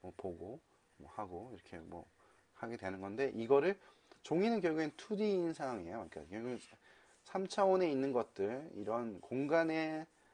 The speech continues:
제가 있는 이런, 이런 삼 차원 속에 살아가고 있는 것들을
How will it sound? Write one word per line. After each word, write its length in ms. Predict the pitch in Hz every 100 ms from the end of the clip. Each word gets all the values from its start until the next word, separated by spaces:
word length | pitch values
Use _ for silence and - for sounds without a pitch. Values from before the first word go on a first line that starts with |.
| _ _ -
제가 320 | 123 113 120
있는 440 | 101 101 101 131 113
이런, 360 | 107 117 123 -
이런 240 | 113 123 123
삼 240 | 170 170
차원 340 | - 170 165 165
속에 240 | 156 147
살아가고 560 | - 170 156 143 139 131
있는 180 | 117
것들을 540 | 117 92 127 160 127